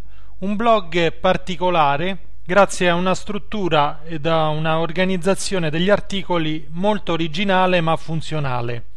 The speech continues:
Trovo sempre tanti spunti interessanti nelle cose che scrive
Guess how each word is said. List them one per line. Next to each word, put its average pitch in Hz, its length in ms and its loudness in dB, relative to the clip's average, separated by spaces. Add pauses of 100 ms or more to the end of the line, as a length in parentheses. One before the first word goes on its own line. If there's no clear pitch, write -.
(320)
Trovo 202 240 -2
sempre 165 460 0
tanti 202 360 0
spunti 180 380 -6
interessanti 165 1000 0
nelle 139 240 -4
cose 151 280 -4
che 156 100 -6
scrive 147 640 -4